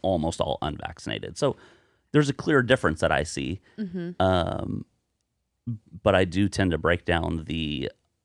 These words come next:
Speaker 1: unvaccinated into two different categories, and that's the sort of the hesitant, "I'm not so sure about this" kind of person, and then there's the person who thinks that the government's trying to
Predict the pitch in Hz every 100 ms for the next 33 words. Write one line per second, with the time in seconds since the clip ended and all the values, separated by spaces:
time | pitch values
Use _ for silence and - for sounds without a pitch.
0 | - 90 90 85 87 85 - 85 78 78
1 | 78 82 80 80 - 85 76 - - 98
2 | 67 67 57 - 67 67 - - 71 64
3 | 65 - _ _ _ _ - - 82 76
4 | 78 - - 65 64 - _ _ _ -
5 | - 87 82 85 - 92 87 85 - _
6 | - 85 82 - 80 78 - 117 110 110
7 | 110 - 107 - 107 101 107 95 101 98
8 | - 90 85 82 82 - - 80 - 69
9 | 76 71 - 67 60 - 55 - _ _
10 | _ _ _ - - 64 67 67 - 67
11 | 62